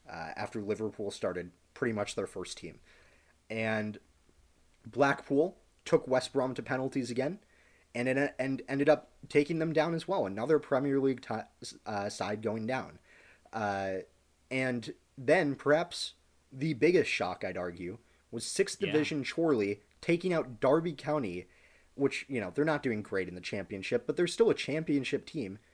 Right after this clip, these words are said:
Speaker 1: taking them out two goals to zero. And Derby were hit with covid, so they have a little bit of, of, I guess,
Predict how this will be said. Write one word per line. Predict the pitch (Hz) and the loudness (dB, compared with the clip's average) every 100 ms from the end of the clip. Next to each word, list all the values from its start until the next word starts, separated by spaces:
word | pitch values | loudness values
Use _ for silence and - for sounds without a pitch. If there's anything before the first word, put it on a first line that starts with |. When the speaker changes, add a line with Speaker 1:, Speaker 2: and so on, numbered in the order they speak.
| _ _ _ | _ _ _
Speaker 1:
taking | 190 208 208 | 0 0 -2
them | 170 | 0
out | 151 - | 0 -2
two | - 196 202 | -6 -4 2
goals | 175 165 | 2 0
to | - 123 | -4 -4
zero. | 139 127 78 - _ _ _ | 2 2 0 -10 _ _ _
And | 131 120 | -6 4
Derby | 151 180 180 156 _ _ | 4 6 2 -4 _ _
were | 127 127 | -4 0
hit | - | 0
with | 180 165 | -2 -4
covid, | - 113 95 98 101 | 2 2 4 -4 -4
so | - 113 | -2 0
they | 117 | 0
have | 127 151 | 0 2
a | |
little | 135 110 110 101 | 2 2 2 2
bit | 95 87 _ - - - | 0 -4 _ -20 -20 -8
of, | 92 90 82 - - | -6 -6 -8 -20 -14
of, | 104 95 _ _ _ _ _ 113 | -12 -12 _ _ _ _ _ -14
I | |
guess, | 101 92 | -8 -8